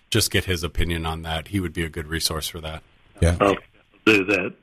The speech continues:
Speaker 3: All right. Thank you very much. Appreciate it.
Speaker 2: Well, we appreciate the phone call. Thank you. Did you want to take a shot at the trivia question?
Speaker 3: Uh, what was it? What was, how much more you had to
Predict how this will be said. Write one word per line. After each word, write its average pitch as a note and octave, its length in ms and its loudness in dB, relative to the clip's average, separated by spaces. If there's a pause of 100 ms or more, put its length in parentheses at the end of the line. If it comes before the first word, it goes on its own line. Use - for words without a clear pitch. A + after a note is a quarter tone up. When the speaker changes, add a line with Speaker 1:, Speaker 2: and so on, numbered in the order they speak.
(960)
Speaker 3:
All C3+ 200 4
right. D3+ 280 2
Thank D3+ 220 0
you D3 80 4
very D#3 180 4
much. D#3+ 240 2
Appreciate A#2 560 2
it. C3 140 -2 (280)
Speaker 2:
Well, A2 260 2
we B2+ 140 2
appreciate A#2 500 -2
the G#2+ 80 -6
phone D3 240 -2
call. F2+ 340 -2 (100)
Thank B2 260 0
you. G#2+ 240 2
Did A#2 220 2
you C3 60 4
want C3 160 4
to C#3 60 -4
take B2 60 -4
a B2 40 0
shot B2+ 280 2
at A#2 160 -4
the G#2 200 2
trivia B2 320 -4
question? D3 400 -4 (520)
Speaker 3:
Uh, C3+ 60 4
what C#3 340 4
was D#3 160 2
it? C3+ 100 2
What D#3 300 0
was, D3 360 0
how D3+ 140 2
much D3+ 260 4
more D3 200 4
you C3+ 240 4
had C3 320 0
to A#2+ 200 -2